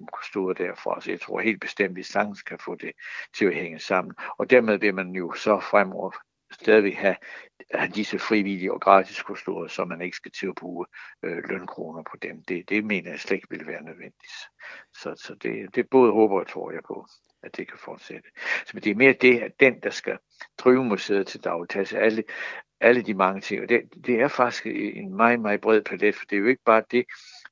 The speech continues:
at man skal lave disse udstillinger, og det tager faktisk virkelig, øh, lang tid at lave en ordentlig og kvalificeret udstilling.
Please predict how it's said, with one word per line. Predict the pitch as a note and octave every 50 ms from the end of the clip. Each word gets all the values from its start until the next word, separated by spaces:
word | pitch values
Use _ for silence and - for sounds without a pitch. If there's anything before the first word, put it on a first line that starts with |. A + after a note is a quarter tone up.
| _ _ _
at | - G#2
man | G2+ G2+
skal | G2 - - A2
lave | G#2 A2 A2+ G#2+
disse | - G#2+ G#2+ G2+ G#2+
udstillinger, | F#2 G#2+ G#2+ - - A2 G2 F#2+ G2
og | F#2
det | - A2+ A2+ A2 G#2+ _ _ _ _ _ - _ _
tager | - - B2+ A#2+ F#2+
faktisk | - - F2+ G2 - - - - - F#2+
virkelig, | F#2+ G2 G2+ - - G2 F2+ F#2+
øh, | G2+ - F2+ F#2 - -
lang | F#2+ F#2+ - -
tid | - - G2 - -
at | F#2+ -
lave | F#2+ F2+ F2+ - - G2+
en | F2+ F2
ordentlig | F2+ F2+ G2 G#2+ - F2 F#2
og | F2+ F2
kvalificeret | - - - F2+ E2+ - - G#2+ G2+
udstilling. | F2+ F#2 G2 F#2+ - - G2 F2+ -